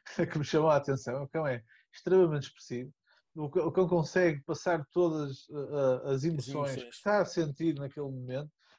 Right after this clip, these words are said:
Speaker 1: de forma muito humana. Portanto, há aqui uma humanização, eh, eh, grande. Portanto, ele usa a figura de estilo, uma personalização muito grande do, do, do animal. Eh, eh, acho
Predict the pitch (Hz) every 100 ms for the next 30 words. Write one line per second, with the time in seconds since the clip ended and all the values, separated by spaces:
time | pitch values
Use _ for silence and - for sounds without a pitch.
0 | - 147 - 180 170 160 151 180 160 160
1 | 139 123 127 165 _ 139 135 131 131 143
2 | 139 139 135 147 143 131 131 - 135 120
3 | _ _ 120 120 123 123 127 120 117 120
4 | 120 131 170 175 - 135 120 127 123 117
5 | 123 120 123 120 117 - 123 123 - 127
6 | 120 - 135 123 _ - 127 123 - 139
7 | 113 110 113 117 117 _ _ _ _ -
8 | 135 135 135 131 123 123 123 135 131 127
9 | 123 131 151 _ _ _ _ 147 143 143
10 | 139 143 143 131 131 131 131 - _ _
11 | 147 143